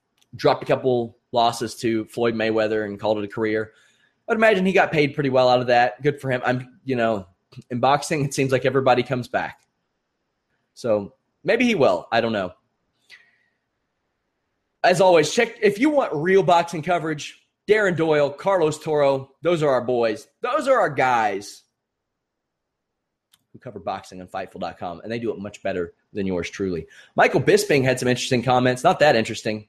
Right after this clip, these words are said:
Uh, <laughs> pretty much in line with what he says. Says it's not a coincidence that he won a U F C title when usada got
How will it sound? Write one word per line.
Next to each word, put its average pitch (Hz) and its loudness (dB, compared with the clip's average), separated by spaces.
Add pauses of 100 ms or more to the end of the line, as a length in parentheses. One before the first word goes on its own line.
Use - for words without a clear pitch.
Uh, 107 2 (600)
<laughs> - -20
pretty 226 2
much 180 4
in 156 4
line 147 4
with 131 -2
what 139 0
he 123 2
says. 127 -4 (260)
Says 175 -2
it's 160 -4
not 170 4
a 185 2
coincidence 156 -4
that 131 0 (760)
he 170 -4
won 165 0
a 143 0
U 151 0
F 147 0
C 156 -8
title 151 0
when 127 -2
usada 156 0
got 117 0